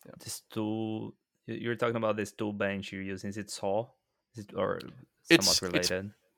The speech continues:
Speaker 1: it's related. So it's, it's part of the, the, the software analysis tool bench, but, um, I think it would, it would fit under that umbrella, yeah.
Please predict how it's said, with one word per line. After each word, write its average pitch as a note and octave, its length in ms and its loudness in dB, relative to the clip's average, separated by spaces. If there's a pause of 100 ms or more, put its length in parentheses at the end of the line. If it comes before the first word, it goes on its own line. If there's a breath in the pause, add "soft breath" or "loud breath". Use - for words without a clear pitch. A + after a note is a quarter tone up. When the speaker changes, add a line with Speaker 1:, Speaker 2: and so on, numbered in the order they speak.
(140)
Speaker 1:
it's F3 320 10
related. B2 680 10
So A2 220 4
it's, - 180 -2 (200)
it's - 300 0 (240)
part F3+ 300 10
of E3 320 4
the, A2 560 0
the, G#2 220 2 (140)
the G2+ 80 0
software G#2+ 500 4
analysis - 600 -4 (260)
tool G#2 260 -4
bench, - 380 -4 (120)
but, - 200 0 (600 soft breath)
um, G#2 480 2 (720)
I A#2+ 40 0
think A#2+ 240 6
it B2+ 140 4
would, A#2 420 6 (1400)
it E3+ 120 10
would E3+ 200 6
fit - 300 10
under C3 220 12
that A2 180 12
umbrella, G2+ 420 0 (100)
yeah. - 100 -14